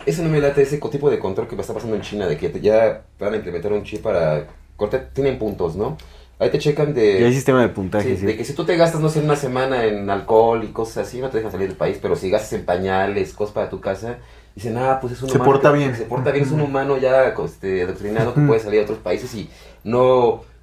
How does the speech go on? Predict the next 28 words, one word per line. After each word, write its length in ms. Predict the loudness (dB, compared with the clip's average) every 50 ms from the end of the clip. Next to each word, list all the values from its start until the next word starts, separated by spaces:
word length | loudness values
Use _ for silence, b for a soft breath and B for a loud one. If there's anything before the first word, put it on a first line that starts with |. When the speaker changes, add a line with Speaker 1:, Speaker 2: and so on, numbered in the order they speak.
| _ _ -4
Speaker 1:
va 80 | -4
a 20 | -4
quemar 220 | -2 -2 -2 -2
nuestra 200 | -4 -4 -8 -10
cultura 360 | -10 -10 -4 -2 -2 -2 0
por 120 | 0 0 0
allá, 220 | 0 0 0 0
no 100 | 0 2
lo 80 | 4 4
van 120 | 4 4 4
a 20 |
ver 100 | 0 0
como 180 | -2 0 0 0
el 60 | -2
chino 180 | -2 -2 0
borracho, 320 | 0 2 2 0 -4 -4 -4
no, 120 | -4 -4 -4
ay, 120 | -6 -8
que 80 | -8 -2
todos 200 | 0 0 2 2
son 100 | 0 -2
perfectos 400 | -2 -2 -4 -4 -4 -2 -2 -2
Speaker 3:
El 60 | 0
Speaker 1:
y 20 | 2
Speaker 3:
chino 120 | 2 4
Speaker 1:
robos, 180 | 4 4 4 4
¿no?". 60 | 2 2
Speaker 3:
borracho. 180 | 0 -2 -6